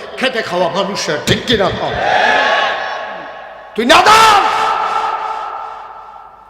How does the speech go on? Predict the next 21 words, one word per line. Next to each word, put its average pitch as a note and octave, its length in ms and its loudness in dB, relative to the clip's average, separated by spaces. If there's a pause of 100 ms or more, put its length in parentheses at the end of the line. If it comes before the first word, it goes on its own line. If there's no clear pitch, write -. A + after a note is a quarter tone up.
(280)
তুই A#3+ 140 0
এমপি C#4+ 360 2
হইছ, D4 320 -2
তুই C#4+ 120 -2
মন্ত্রী D4 360 0
হইছ, D4 200 -2 (640)
একটা A3+ 280 0
হগিন্ডির D4+ 520 2
ফুটবালা, D4+ 540 2 (1200)
হগিন্ডির F4+ 640 6
ফুটবালা F4 480 4
ভিক্ষা E4 400 2
কইরা E4+ 260 4
খায়, D#4+ 260 2
হালাল D4+ 500 4
কামাই, D#4 680 2 (460)
তুই B3+ 120 0
ফাইলেট D4+ 360 4 (120)
খাইয়া D#4 220 4
ঘুষ D#4 280 2
খাস, D#4+ 340 4